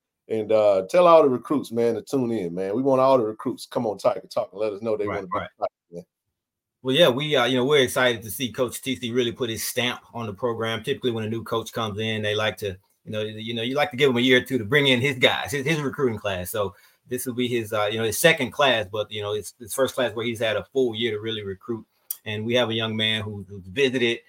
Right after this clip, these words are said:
Speaker 1: who's, uh, made a commitment, and he wants to announce it live on Tiger Talk with the fourteen hundred Club. Uh, so we, we're not gonna say a name. We're gonna let him do all the honors and introduce himself and,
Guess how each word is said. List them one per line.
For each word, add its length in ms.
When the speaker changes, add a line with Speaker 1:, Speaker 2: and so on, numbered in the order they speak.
Speaker 1:
who's, 180
uh, 120
made 220
a 40
commitment, 420
and 60
he 80
wants 280
to 140
announce 400
it 140
live 380
on 240
Tiger 320
Talk 280
with 140
the 80
fourteen 500
hundred 280
Club. 380
Uh, 200
so 240
we, 180
we're 140
not 180
gonna 140
say 180
a 60
name. 260
We're 80
gonna 160
let 220
him 320
do 140
all 160
the 120
honors 300
and 80
introduce 460
himself 560
and, 180